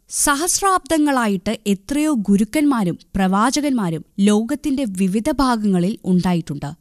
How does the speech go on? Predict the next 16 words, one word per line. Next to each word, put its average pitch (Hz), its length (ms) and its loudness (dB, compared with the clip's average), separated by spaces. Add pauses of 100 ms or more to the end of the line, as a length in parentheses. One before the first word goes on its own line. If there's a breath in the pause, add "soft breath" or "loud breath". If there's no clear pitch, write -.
(140)
അവരെല്ലാം 339 640 0
ഇതേപോലെ 285 680 0
തത്വങ്ങളും 240 800 -2 (140)
അനുഷ്ഠാനങ്ങളും 208 920 0
ജനങ്ങൾക്ക് 214 600 0
ഉപദേശിച്ചു 220 520 0
കൊടുത്തിട്ടുമുണ്ട്. 190 760 0 (200)
എന്നിട്ടും 208 560 2 (160)
ലോകർ 226 460 2
ഇപ്പോഴും 247 560 0 (180)
തമ്മിൽ 247 380 2 (100)
പൊരുതി 214 320 2
നശിക്കുന്നു. 160 520 -2 (240)
എന്തുകൊണ്ടാണിത്? 190 840 2 (280)
സതുപദേശങ്ങൾ 311 1080 0
ചെവിക്കൊള്ളാനും 202 920 0